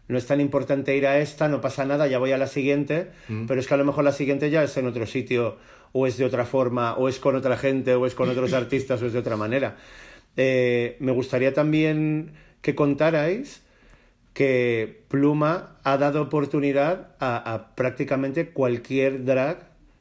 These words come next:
Speaker 1: que quisiera hacer su primer show
Speaker 2: Sí.
Speaker 1: o hacer un show en Pluma.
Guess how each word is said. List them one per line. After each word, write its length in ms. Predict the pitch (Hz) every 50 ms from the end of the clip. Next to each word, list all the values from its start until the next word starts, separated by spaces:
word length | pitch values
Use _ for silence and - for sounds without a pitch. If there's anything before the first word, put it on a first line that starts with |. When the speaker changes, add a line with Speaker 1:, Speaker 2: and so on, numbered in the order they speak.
| _ _
Speaker 1:
que 140 | - 147 127
quisiera 720 | 104 135 120 - - 139 123 120 135 160 202 208 - - - - - _ _ _ _ _ _ _ _ -
hacer 260 | - 127 - 139 131
su 140 | 120 - 175
primer 280 | 156 170 151 131 113 107
show 280 | - - 135 147 175 185
Speaker 2:
Sí. 100 | - 131
Speaker 1:
o 40 | 117
hacer 200 | 117 139 139 135
un 100 | 139 127
show 260 | - - 143 160 160
en 100 | 120 104
Pluma. 400 | 104 107 104 101 101 95 101 -